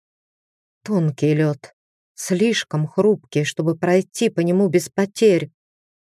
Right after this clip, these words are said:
Девочке, настолько рано потерявшей мать,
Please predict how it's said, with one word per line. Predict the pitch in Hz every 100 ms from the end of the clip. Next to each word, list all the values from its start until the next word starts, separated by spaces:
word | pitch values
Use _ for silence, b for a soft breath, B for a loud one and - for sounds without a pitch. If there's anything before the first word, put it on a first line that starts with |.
| _ _ _ _ -
Девочке, | 180 185 226 170 - - - 147
настолько | 156 185 - 196 175 170
рано | 165 190 170
потерявшей | 160 170 165 196 226 - - 170
мать, | 165 151 127 -